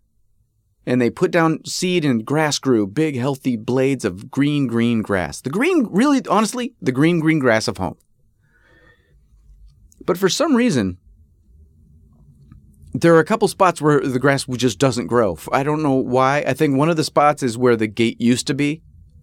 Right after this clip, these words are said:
And maybe the dirt there has just been trampled down by, you know, eighty years of people standing there. I, I don't know.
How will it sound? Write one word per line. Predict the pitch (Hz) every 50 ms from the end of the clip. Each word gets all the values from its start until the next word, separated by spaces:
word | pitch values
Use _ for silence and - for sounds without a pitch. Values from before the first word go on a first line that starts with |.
| _ - - - - _ -
And | 117 135
maybe | 131 127 123 120
the | 101 110 104
dirt | 98 98 123 131 151 110 107
there | 143 139 143
has | 135 113
just | 95 110 113 104 - -
been | 117 107 101 92
trampled | - - - 120 120 120 - 123 120
down | 117 113 113 117 120 120
by, | 117 107 104 98 95 - - _
you | - 120
know, | 110 104 95 95 90 -
eighty | 107 107 107 107 104
years | 98 98 104 107 110 101 104
of | 92 -
people | - 117 113 92 98
standing | - - - 98 98 110 127 151 165
there. | 175 180 180 151
I, | 113 117 117 120 -
I | - 120
don't | 127 151 131
know. | 143 170 160 131